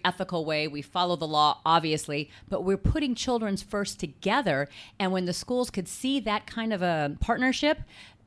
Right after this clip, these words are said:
they were so excited because they knew they had two S T Os that are willing to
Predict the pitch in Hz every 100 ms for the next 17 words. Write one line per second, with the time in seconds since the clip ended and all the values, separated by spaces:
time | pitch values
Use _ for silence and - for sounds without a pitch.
0 | - 139 147 202 190 - - 202 208 -
1 | 202 226 151 170 170 165 180 180 202 254
2 | 185 175 - - 165 175 170 151 - -
3 | 302 226 160 - 160 147 147 147 156 147
4 | 143 175 170 165 - 160 156